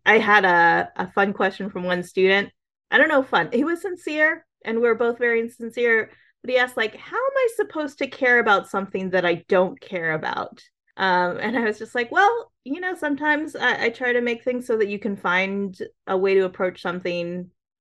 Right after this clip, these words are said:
that's interesting to you." So, like, with a research paper, like,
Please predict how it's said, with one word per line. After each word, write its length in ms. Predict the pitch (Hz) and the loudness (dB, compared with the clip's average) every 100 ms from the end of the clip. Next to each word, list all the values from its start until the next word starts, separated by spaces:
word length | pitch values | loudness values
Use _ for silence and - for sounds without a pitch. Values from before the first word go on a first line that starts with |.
| _ _ _ _ 185 | _ _ _ _ -4
that's 260 | 185 - | -2 0
interesting 540 | - 277 294 - 190 185 | 0 0 -2 -6 -6 -6
to 120 | 160 | -8
you." 300 | 151 151 - - - _ | -4 -4 -4 -10 -20 _
So, 180 | 214 190 | 0 2
like, 220 | 180 180 | 2 2
with 160 | 185 | 0
a 60 | 170 | 0
research 460 | 175 180 180 175 - | -2 -4 -2 -4 -4
paper, 400 | 175 175 170 165 | -6 -2 -2 0
like, 340 | 156 156 151 | 0 0 -4